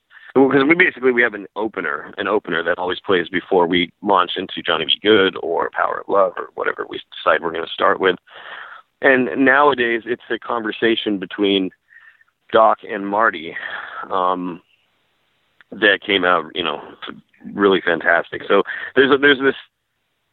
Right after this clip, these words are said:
I don't know, there, I have this kinda enjoyment, this personal enjoyment about being able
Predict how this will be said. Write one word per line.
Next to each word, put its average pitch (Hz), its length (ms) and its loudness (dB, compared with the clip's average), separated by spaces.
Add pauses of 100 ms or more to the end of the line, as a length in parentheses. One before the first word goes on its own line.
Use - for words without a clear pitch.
(220)
I - 120 -2
don't 110 120 0
know, 85 220 -8
there, 110 240 0
I 120 60 4
have 131 160 2
this 113 140 -4 (140)
kinda 98 380 2 (1400)
enjoyment, 104 720 2
this 104 180 -2
personal 110 540 0
enjoyment 95 520 0
about 90 300 2
being 95 260 0
able 87 340 -2